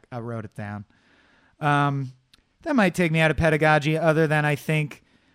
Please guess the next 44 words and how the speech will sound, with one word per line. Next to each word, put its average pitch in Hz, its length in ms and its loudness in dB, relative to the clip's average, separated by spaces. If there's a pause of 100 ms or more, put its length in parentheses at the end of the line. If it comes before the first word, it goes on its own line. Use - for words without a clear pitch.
(360)
I 160 200 6
totally, 160 520 4
it 170 60 0
went 165 180 4
over 147 140 0
my 147 120 0
head 147 180 0
the 131 60 -6
first 139 300 -4
time, 143 260 -2
the 131 100 -2
whole 135 140 -2
Sim-, 131 420 -2
Simon 127 360 -4
and 120 80 -6
Garfunkel 127 500 -4
thing. 127 260 -6
Carter 127 280 -4
Burwell 120 380 -4
obviously 117 420 -6
had 113 140 -8
a 110 40 -12
strategy 113 580 -8
there. 104 240 -12 (460)
'Cause 160 160 -2
when 170 120 2
he 165 60 2
asks, 165 380 0 (200)
uh, 160 240 6
at 175 140 6
her 175 80 4
wedding 170 320 4
to 156 120 -6
Billy 151 280 0
Bob, 131 240 -2
her 123 100 -6
fake 147 320 -4
wedding, 123 420 -4 (540)
they 139 140 0
play 127 560 -2
April 139 320 -2
Come 131 220 -6
She 127 180 -8
Will. 151 460 -2